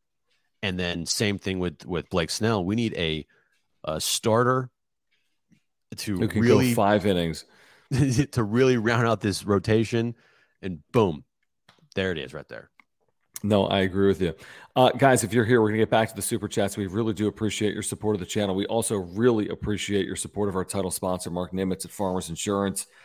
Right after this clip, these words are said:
Speaker 2: who's, um, frustrated. We all are. I've been texting back and forth with Mark here today. I wanna say Mark at some point recently has been in the chat here tonight as well. So, Mark, thank you seriously for your support of, of our work and this channel, because without your support, we would have never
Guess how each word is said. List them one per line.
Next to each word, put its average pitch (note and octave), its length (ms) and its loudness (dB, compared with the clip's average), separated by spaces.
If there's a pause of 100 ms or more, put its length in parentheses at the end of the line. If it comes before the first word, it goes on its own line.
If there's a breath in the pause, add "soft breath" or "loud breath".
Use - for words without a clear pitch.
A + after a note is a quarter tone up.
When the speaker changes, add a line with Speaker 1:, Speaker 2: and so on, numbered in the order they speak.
(420 soft breath)
Speaker 2:
who's, A#2+ 500 2
um, G2 380 2
frustrated. F2 840 -2
We G#2+ 120 2
all F2+ 280 2
are. E2 340 -6
I've E2 120 -8
been F#2 120 -10
texting F#2 340 -6
back F2 180 -6
and D#2+ 80 -16
forth F2 240 -10
with D#2+ 120 -16
Mark E2+ 280 -6
here F2 160 -6
today. D#2+ 240 -4
I D#2+ 100 -2
wanna G2+ 200 0
say F#2 120 -6
Mark F2+ 340 -2
at - 160 -10
some G#2+ 200 -4
point E2+ 240 -6
recently F2 480 -6 (100)
has E2 140 -10
been G2 140 -4
in E2+ 60 -4
the D#2+ 60 -10
chat F2+ 320 -2
here E2 220 -4 (480 loud breath)
tonight A2 260 2
as F#2+ 140 -2
well. G2 160 2
So, A2 100 -4
Mark, A2 200 -2
thank B2 220 0
you G2 60 -6
seriously G#2+ 400 -2
for - 120 -10
your F2+ 40 -8
support G2+ 380 -2
of, D#2+ 100 -8 (240)
of F#2 140 -4 (280)
our G2 140 0
work G#2 440 4
and D#2+ 200 -4
this E2 180 -4
channel, G#2+ 460 0
because F2+ 320 -6
without G2 280 0
your F#2+ 80 -8
support, F#2 360 -6
we E2+ 80 -6
would E2+ 140 -4
have F2 100 -8
never F2+ 360 -2